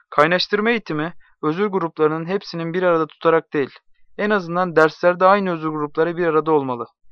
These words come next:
Zihinsel engelli çocuklarla ortopedik engelli çocukların eğitimi farklı olmalıdır. Çünkü ortopedik engelli bir çocuğun algı sorunu yoktur. Engelli çocukların eğitimi ciddiye alınmalı, kişisel çabalardan çok kurumsal çözümlemeler yapılarak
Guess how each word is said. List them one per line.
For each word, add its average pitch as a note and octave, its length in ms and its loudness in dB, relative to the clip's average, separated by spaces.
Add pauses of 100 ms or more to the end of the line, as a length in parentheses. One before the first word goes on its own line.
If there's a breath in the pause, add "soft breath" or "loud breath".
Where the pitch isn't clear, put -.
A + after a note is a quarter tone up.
(360 soft breath)
Zihinsel E3+ 360 -2
engelli F3+ 380 0
çocuklarla E3+ 640 0 (260 soft breath)
ortopedik F3 500 -4
engelli E3 360 0
çocukların D3+ 440 -4
eğitimi D3+ 320 -4
farklı C#3+ 360 2
olmalıdır. C3 520 -8 (420)
Çünkü F#3+ 240 -8
ortopedik F3 560 -2
engelli E3+ 460 0
bir F3 100 -8
çocuğun E3 460 -8 (100)
algı D#3 260 4
sorunu D#3+ 320 -6
yoktur. - 500 -4 (640)
Engelli E3 400 2
çocukların E3 500 -4
eğitimi D#3+ 400 -8
ciddiye E3+ 400 -4
alınmalı, D#3 460 0 (220)
kişisel F#3 420 -2
çabalardan D#3+ 560 0
çok F3 240 -8 (120)
kurumsal D#3+ 480 0
çözümlemeler D#3 600 -4
yapılarak D#3+ 460 0